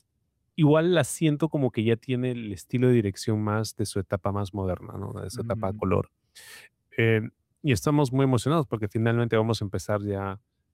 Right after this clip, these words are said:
Speaker 1: esta etapa que yo la verdad no conozco tanto, ¿eh? O sea, recuerdo haber visto películas, momentos, eh, pero no he visto toda la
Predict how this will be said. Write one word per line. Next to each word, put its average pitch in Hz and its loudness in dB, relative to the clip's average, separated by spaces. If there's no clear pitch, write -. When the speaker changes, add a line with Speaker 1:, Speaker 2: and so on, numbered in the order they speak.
Speaker 1:
esta 170 -2
etapa 160 -2
que 143 -4
yo 160 0
la 190 2
verdad 139 0
no 160 -2
conozco 156 2
tanto, 101 -4
¿eh? 104 -10
O - -10
sea, 117 0
recuerdo 156 2
haber 139 4
visto 147 0
películas, 131 2
momentos, 127 -2
eh, 107 -10
pero 107 2
no 120 0
he 131 4
visto 131 0
toda 123 2
la 110 0